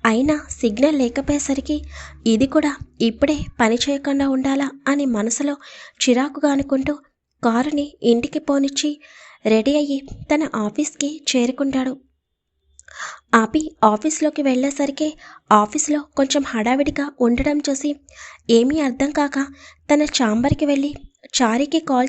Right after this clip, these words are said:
చేసి తన ఛాంబర్కి రమ్మంటాడు. చారీ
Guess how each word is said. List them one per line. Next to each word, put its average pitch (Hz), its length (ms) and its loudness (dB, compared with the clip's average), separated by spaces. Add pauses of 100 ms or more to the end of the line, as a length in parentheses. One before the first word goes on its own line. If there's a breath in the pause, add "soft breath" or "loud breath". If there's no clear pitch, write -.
చేసి 285 340 -4 (360 loud breath)
తన 311 100 4
ఛాంబర్కి 285 840 -2
రమ్మంటాడు. 269 560 0 (880 loud breath)
చారీ 262 380 0